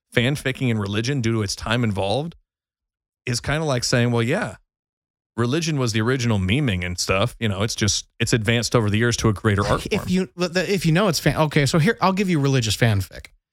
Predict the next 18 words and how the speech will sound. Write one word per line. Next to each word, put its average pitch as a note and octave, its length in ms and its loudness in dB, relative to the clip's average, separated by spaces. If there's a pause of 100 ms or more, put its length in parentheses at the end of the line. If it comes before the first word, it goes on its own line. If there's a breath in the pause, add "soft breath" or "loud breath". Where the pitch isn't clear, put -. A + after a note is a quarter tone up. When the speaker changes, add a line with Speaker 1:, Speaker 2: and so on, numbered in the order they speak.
(920)
Speaker 2:
Stigmata. B2+ 720 -2 (160)
Speaker 1:
Is A2 100 -4
it A#2 80 0
Speaker 2:
The F#2+ 140 -2
Speaker 1:
Jesus, A#2+ 280 4
Speaker 2:
movie. A#2 100 0
Speaker 1:
Jesus C3 300 2
on E3+ 100 4
the D#3 60 6
Speaker 2:
No, G#2+ 60 4
Speaker 1:
Raptor? G#2+ 260 2
Speaker 2:
Stig-, A3 180 4
Speaker 1:
Oh. - 60 6
Speaker 2:
Stigmata, D#3+ 580 0
the D3 80 2
movie. B2+ 340 -2 (100)
Religious G#3 340 2
fanfic. F3+ 520 2